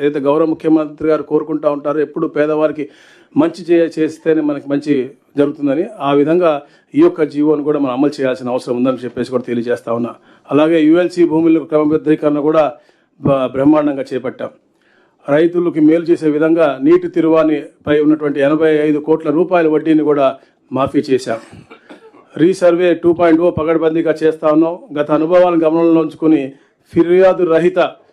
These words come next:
సర్వీసును పూర్తిగా ఇవ్వడం జరుగుతూ ఉంది. మీరంతా ఎప్పటికప్పుడు క్షేత్రస్థాయిలో పర్యటిస్తూ సమీక్షలు చేస్తూ ఎక్కడైనా తప్పులు వస్తే సరి చేస్తూ రీసర్వేని సకాలంలో పగడ్బందీగా చేయాల్సిన బాధ్యత ఉందని చెప్పేసి కూడా తెలియజేస్తా ఉన్నాను.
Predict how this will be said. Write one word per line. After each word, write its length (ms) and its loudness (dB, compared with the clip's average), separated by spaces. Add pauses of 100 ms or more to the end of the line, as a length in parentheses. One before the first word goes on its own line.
(160)
సర్వీసును 720 0 (180)
పూర్తిగా 400 2
ఇవ్వడం 280 -4
జరుగుతూ 380 -2
ఉంది. 240 -6 (340)
మీరంతా 460 2
ఎప్పటికప్పుడు 640 0
క్షేత్రస్థాయిలో 760 -2
పర్యటిస్తూ 640 -2 (340)
సమీక్షలు 640 0
చేస్తూ 320 0
ఎక్కడైనా 520 0
తప్పులు 400 -2
వస్తే 400 -2 (400)
సరి 260 0
చేస్తూ 440 0
రీసర్వేని 580 0
సకాలంలో 480 -2
పగడ్బందీగా 640 -2
చేయాల్సిన 380 -2
బాధ్యత 340 0
ఉందని 300 -4
చెప్పేసి 260 -6
కూడా 140 -2
తెలియజేస్తా 520 -6
ఉన్నాను. 260 -8